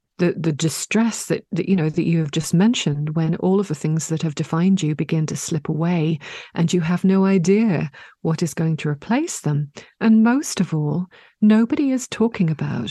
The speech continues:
what replaces it when inevitably you lose those things. So that's really what I wanted to do, because I think there are many very wonderful things that replace it. And I think we all have to have a time of grieving for what's lost, whether it be kind of youth and beauty or fertility or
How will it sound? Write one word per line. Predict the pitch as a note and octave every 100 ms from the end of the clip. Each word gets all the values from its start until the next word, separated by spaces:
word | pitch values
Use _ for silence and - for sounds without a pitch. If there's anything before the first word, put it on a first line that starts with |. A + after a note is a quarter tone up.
| D3+
what | F#3 G3 F#3+ A3
replaces | G#3+ - A#3+ C#4+ - D3 D3+
it | D#3+ -
when | F#3
inevitably | F#3+ F#3+ G3 G3+ - D#3+ D#3+
you | D#3+ F#3+
lose | G3 A3+ G#3+
those | D3 C#3+ -
things. | C3 B2 C#3+
So | F3
that's | G3 A3 G#3+ -
really | G3+ F#3
what | F3 E3
I | D#3+
wanted | D#3 D3+ D3 -
to | -
do, | - D#3+ C#3+
because | C#3+ - F3 - - - - -
I | G3
think | G#3+ G3
there | A3+ A3+
are |
many | G#3 G#3 A3+
very | F#3+ G3
wonderful | F#3 G3 G#3 G#3 D#3
things | C#3+ D3 C#3+ C#3 -
that | -
replace | D3 C#3+ C#3+ C#3 -
it. | A2 -
And | F#3
I | F#3+
think | G#3 A#3 -
we | B3
all | C#4+ F#4+
have | C4+ C4+
to | -
have | F#3 E3 E3 C#3+ _ _ _ _ _ _ -
a |
time | G3+ - G#3 F#3
of | E3+ -
grieving | - G3 A3 F#3+ C#3+ B2+ D3+ - _ _ _ -
for | F3+
what's | D#3 - -
lost, | D3 D#3+ G3 -
whether | G3+ E3+ E3
it | -
be | D#3 D3+
kind | C#3+ D#3+
of | D3+
youth | D#3 D#3 -
and | D3
beauty | D3 D#3 - F#3
or | D#3
fertility | C#3+ D3+ - - D#3 D#3 - G#3
or | A3+ D3